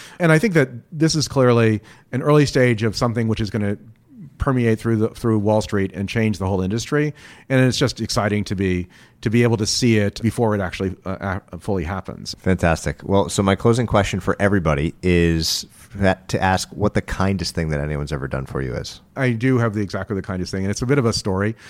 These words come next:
Speaker 1: So when I was, grew up in a working class background, and I had started in school, um, because my older brother was in the remedial thread. They naturally put me in the remedial thread. So the first few years of my education, I was actually in the remedial thread. So you were in these large classrooms, and they couldn't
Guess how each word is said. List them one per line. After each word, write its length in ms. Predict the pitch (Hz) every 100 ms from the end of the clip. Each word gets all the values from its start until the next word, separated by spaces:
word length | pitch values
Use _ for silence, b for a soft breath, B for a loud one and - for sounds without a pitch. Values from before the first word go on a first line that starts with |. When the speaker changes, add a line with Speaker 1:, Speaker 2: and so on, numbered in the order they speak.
| B
Speaker 1:
So 160 | - 151
when 220 | 139 196
I 160 | 170 139
was, 260 | 123 117
grew 340 | - 127 135 131
up 60 |
in 80 | 113
a 40 | 104
working 260 | 104 110
class 240 | 98 87 -
background, 440 | 90 - 87 85 B B B
and 140 | 110 107
I 160 | 120
had 140 | 120 -
started 580 | - 131 120 113 107 98
in 240 | 110 101
school, 580 | 90 - 170 104 92 98
um, 160 | 104 98
because 300 | 98 117 98
my 120 | 101
older 200 | 107 123
brother 240 | 107 101 98
was 180 | 92
in 100 | 98
the 180 | 90 90
remedial 680 | 87 98 110 117 110 90 - _ _
thread. 460 | - 113 85 76 - -
They 100 | 98
naturally 360 | 104 104 104
put 160 | 92 101
me 80 | 98
in 80 |
the 40 | 87
remedial 300 | 87 90 85
thread. 240 | - 82
So 80 | -
the 80 | 92
first 240 | 127 123
few 200 | 127 107 B B B
years 180 | 120 107
of 60 |
my 100 | 101
education, 500 | 98 92 98 95 101
I 100 | 87
was 100 | 90
actually 220 | 92 90 95
in 60 |
the 60 | 87
remedial 320 | 90 101 101
thread. 340 | - 82 78 - B B B B
So 340 | - 113 107 107
you 160 | -
were 60 | 123
in 80 | 113
these 160 | 110
large 180 | 113 107
classrooms, 480 | - 95 - 101 90
and 80 | 92
they 100 | 87
couldn't 360 | - 113 92